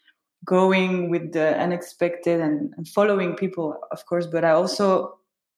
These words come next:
if I would do only that, then it would be just chaos all the time. So I like to frame things and have a process really helps me at the end as well when I'm editing and constructing this, this, the,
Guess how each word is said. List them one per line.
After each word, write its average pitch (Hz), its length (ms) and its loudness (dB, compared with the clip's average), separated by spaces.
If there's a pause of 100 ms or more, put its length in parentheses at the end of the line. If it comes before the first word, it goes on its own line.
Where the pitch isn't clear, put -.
(100)
if 202 220 -2
I 185 140 4
would 214 160 0
do 208 160 2
only 190 260 2
that, 185 260 2
then 170 140 0
it 165 100 -6
would 165 140 -8
be 165 100 -8
just 156 280 -12
chaos 156 320 -2
all 156 180 0
the 156 80 -10
time. 156 220 0
So 160 200 -6
I 156 100 2
like 156 200 2
to - 80 -14 (140)
frame 165 240 -2
things 160 400 -4 (440)
and 165 100 -6
have 180 180 2
a 180 80 -2
process 180 760 0 (680)
really 190 280 6
helps 180 400 0
me 170 460 0 (160)
at 165 160 0
the 170 180 2
end 175 240 4
as 160 160 2
well 160 220 2
when 160 100 2
I'm 156 160 0
editing 165 560 0
and 151 240 0
constructing 170 840 -2
this, 156 240 -4
this, - 240 -6 (320)
the, - 180 -12